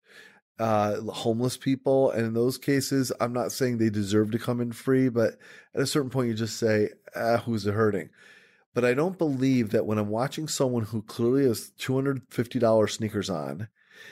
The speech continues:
and an iPhone eleven and nice clothes on, and they're goofing with their friends and they jump the turnstile because they think that they're gonna be more threatening than the toll booth can take them on,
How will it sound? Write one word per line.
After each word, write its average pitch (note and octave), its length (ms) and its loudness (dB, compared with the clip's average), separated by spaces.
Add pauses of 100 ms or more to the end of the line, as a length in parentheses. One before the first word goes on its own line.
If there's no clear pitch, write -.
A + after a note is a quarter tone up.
(240)
and G2+ 360 -2
an G2 120 -6
iPhone C3 460 0
eleven G#2+ 600 2
and G2 380 -4
nice A#2 260 2
clothes A#2+ 480 2
on, G2+ 380 0
and G2+ 100 -2
they're G2 140 0
goofing A#2 400 0
with A#2+ 220 -2
their G#2+ 180 2
friends A#2 400 -2
and G#2 100 -4
they G2 120 0
jump A2 400 -2
the A2+ 80 -8
turnstile G2+ 920 0 (240)
because G2 240 -10
they A2+ 240 0
think A#2 320 -4
that G#2+ 160 -4
they're G#2 140 -2
gonna A2 160 -4
be A2 100 0
more G#2+ 240 2
threatening A2 640 -2 (280)
than G#2+ 100 -2
the G#2 80 4
toll A#2+ 260 2
booth A2 220 -6
can G#2+ 120 -4
take A2 220 -2
them A#2+ 160 -2
on, G#2+ 440 -2